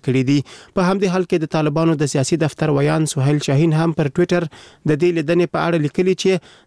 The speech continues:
د دغه دفتر مرستیال مولوي عبدالسلام حنفي او ورسره پلاوي له ښاغلي پونتیکورو سره د افغانستان د روان وضعیت او د دوحې تړون د توافق پر عملي کېدو خبرې وکړې. دغه تړون د فبرورۍ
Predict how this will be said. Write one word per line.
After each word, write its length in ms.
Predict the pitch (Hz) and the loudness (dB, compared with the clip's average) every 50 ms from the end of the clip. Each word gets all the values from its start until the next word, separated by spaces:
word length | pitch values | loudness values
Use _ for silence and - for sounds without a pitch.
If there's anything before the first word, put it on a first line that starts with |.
| - - | -4 -4
د 100 | 170 143 185 | -2 0 0
دغه 180 | 180 185 180 160 | -2 0 0 -2
دفتر 280 | 170 - - 185 175 170 165 | -2 -2 -2 0 2 2 2
مرستیال 440 | 156 151 143 - - 180 175 170 170 160 | 2 0 -2 0 0 0 2 2 2 2
مولوي 340 | 156 147 143 151 160 170 170 160 | 2 2 2 2 2 2 2 0
عبدالسلام 560 | 147 139 139 131 - 147 147 156 160 147 135 | 0 -2 -4 -2 -2 0 0 0 0 2 0
حنفي 400 | 139 131 135 131 - - 196 208 180 - - - - - - - | 2 0 0 0 0 0 0 0 0 -2 -6 -20 -20 -10 -4 -2
او 80 | 165 165 | 0 2
ورسره 400 | 170 160 - - 180 190 190 - | 0 0 0 -2 -2 -2 -2 -2
پلاوي 340 | - 185 180 185 185 180 170 170 | -2 0 0 2 2 2 0 0
له 80 | 151 | -2
ښاغلي 400 | - 160 151 147 170 175 170 156 - 165 | -2 -2 -2 0 0 0 0 0 0 0
پونتیکورو 580 | 156 147 - 156 143 - - 180 185 185 180 170 - | 0 0 0 -2 -4 0 0 2 2 2 0 0 -2
سره 200 | 185 170 175 170 151 | -2 -2 -2 0 0
د 80 | 147 143 131 | -2 -2 -2
افغانستان 480 | 139 139 139 135 - 165 160 160 143 | -2 -2 -2 -2 -2 0 0 0 2
د 100 | 151 143 135 | 0 0 0
روان 280 | 131 151 160 156 147 139 | 0 2 2 2 2 0
وضعیت 420 | 135 131 160 180 185 - - - - - - - - _ - | 0 0 0 0 0 -2 -6 -20 -20 -20 -20 -20 -14 _ -2
او 80 | 175 170 | 0 0
د 200 | 165 170 165 147 175 | 2 0 0 2 2
دوحې 260 | 160 170 185 180 - | 2 2 0 0 0
تړون 240 | 180 170 175 170 175 | 0 2 2 2 2
د 60 | 165 156 | 0 -2
توافق 380 | - 156 147 147 143 - 175 - - | -2 -2 -2 -2 -2 -4 -6 -6 -4
پر 120 | - 160 143 | -4 -2 0
عملي 260 | 135 139 139 139 139 - | 0 0 0 -2 -2 -2
کېدو 240 | - 143 143 143 175 165 143 123 | 0 -2 2 2 0 0 0 -4
خبرې 280 | - 123 117 123 123 123 127 | -6 -4 -4 -2 0 0 0
وکړې. 340 | 131 123 - 143 135 139 143 - - - - - - _ _ - 139 | 0 -2 -2 -2 0 0 -2 -2 -6 -14 -20 -20 -20 _ _ -4 -2
دغه 160 | 143 135 135 135 - | -2 -2 -2 -2 -2
تړون 200 | 139 143 165 165 147 | 0 0 0 2 0
د 100 | 151 - | -2 -2
فبرورۍ 480 | - 139 135 139 139 135 139 160 165 | -2 -2 -2 0 0 0 0 0 -2